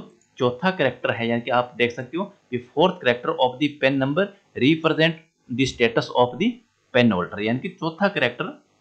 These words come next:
उसका पेन होल्डर का जो रिप्रेजेंट है, जो करता है भी ये किस कैटेगरी का पैन कार्ड है। तो अगर चौथा कैरेक्टर पी है तो वो इंडिविजुअल है, अगर वो चौथा कैरेक्टर सी है,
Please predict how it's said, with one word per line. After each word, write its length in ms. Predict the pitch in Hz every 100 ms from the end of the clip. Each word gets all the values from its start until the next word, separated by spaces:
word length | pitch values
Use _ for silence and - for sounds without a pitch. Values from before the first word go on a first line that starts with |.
| -
उसका 340 | 123 170 226 - _ _ _
पेन 160 | 143 151
होल्डर 280 | 120 110 127
का 160 | 135
जो 180 | 147 160 226 - _ _ _ -
रिप्रेजेंट 540 | 120 131 131 135 135
है, 60 | 127
जो 100 | 175
करता 320 | 185 113 -
है 160 | 202 240
भी 80 | 139
ये 120 | 131
किस 260 | - 208 190
कैटेगरी 460 | - 120 110 123 123
का 140 | 127 110 _ _
पैन 180 | 135 135
कार्ड 320 | 127 120 104 -
है। 160 | 101 87 _ _ _ _ _ _ -
तो 40 | -
अगर 260 | 120 127 208 - - _
चौथा 300 | 127 123 165
कैरेक्टर 380 | - 123 - - - - - - _ -
पी 160 | 156 165
है 180 | 120 190 - - -
तो 60 |
वो 140 | 123 156
इंडिविजुअल 520 | 123 113 104 117 160
है, 220 | 180 - _ _ _ _
अगर 200 | 131 165
वो 60 | 202
चौथा 300 | 196 185 190
कैरेक्टर 380 | 185 160 151 -
सी 280 | 160 - 147
है, 280 | 175 120 -